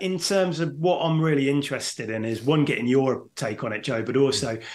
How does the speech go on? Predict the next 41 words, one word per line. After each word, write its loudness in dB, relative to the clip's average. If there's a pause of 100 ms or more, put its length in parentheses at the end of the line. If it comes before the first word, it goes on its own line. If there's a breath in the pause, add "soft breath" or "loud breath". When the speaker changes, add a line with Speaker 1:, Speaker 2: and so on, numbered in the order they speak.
Speaker 1:
seeing 2
the 2
lineup 0
against -6
Ajax, 0
who 2
gets -2
the -2
Speaker 2:
Yeah. 2
Speaker 1:
minutes, 0
what, -2
what -2
De -6
Zerbi 2
says -2
after. 0 (380 loud breath)
You -10
probably 0
can't -4
trust -2
him -4
that -2
Speaker 2:
Mm. -12
Speaker 1:
much, -4
but, -2
um, 2 (680 loud breath)
I've 0
got 2
Mitoma 2
in 4
my 0
team -2
at -6
the -2
moment. -2
I'm -2
Speaker 2:
Mm. 4
Speaker 1:
not 2
ruling 4
out 0
a -8